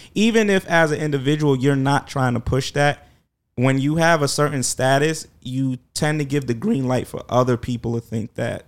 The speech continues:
that is okay and acceptable. Um, and I think, uh, Kyrie summed it up the best. He said, "We're all human. I'm part of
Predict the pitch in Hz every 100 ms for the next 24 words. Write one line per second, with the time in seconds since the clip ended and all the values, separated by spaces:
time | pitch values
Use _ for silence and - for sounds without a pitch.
0 | 127 120 110 110 110 110 - 120 113 113
1 | 110 110 - 113 110 - 110 113 127 -
2 | _ _ _ - 110 117 110 98 - _
3 | _ 135 135 143 160 151 - _ - 127
4 | 135 131 143 135 131 127 - 127 120 120
5 | 117 - _ _ - 110 - - 120 123
6 | 117 117 - 123 131 127 135 131 131 127
7 | 131 120 127 123 123 117